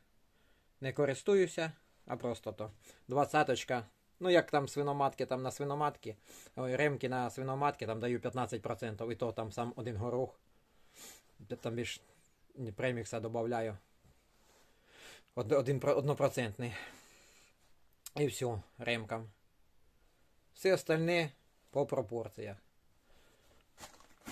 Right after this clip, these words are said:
За цим, за цим соєва макуха, горох, соняшникова макуха. З цим у вас поросята рости будуть. Це я вам точно скажу. То, що це білок.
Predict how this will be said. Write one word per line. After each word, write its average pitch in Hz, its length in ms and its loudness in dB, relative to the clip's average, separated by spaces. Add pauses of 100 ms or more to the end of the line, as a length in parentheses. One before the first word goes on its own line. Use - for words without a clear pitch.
(140)
За 143 220 4
цим, 226 360 4 (1400)
за 120 160 -4
цим 107 260 -6 (380)
соєва 196 420 8
макуха, 156 460 2
горох, 156 480 4
соняшникова 120 640 -2
макуха. 107 460 -4 (360)
З - 40 -20
цим 185 260 4
у 135 60 4
вас 143 300 4 (140)
поросята 127 520 0
рости - 260 -6
будуть. 98 320 -10 (260)
Це 143 240 0
я 131 100 2
вам 120 160 -4
точно 101 340 -8
скажу. 101 300 -12 (640)
То, 147 100 0
що 135 140 -2
це 185 320 0
білок. 113 480 0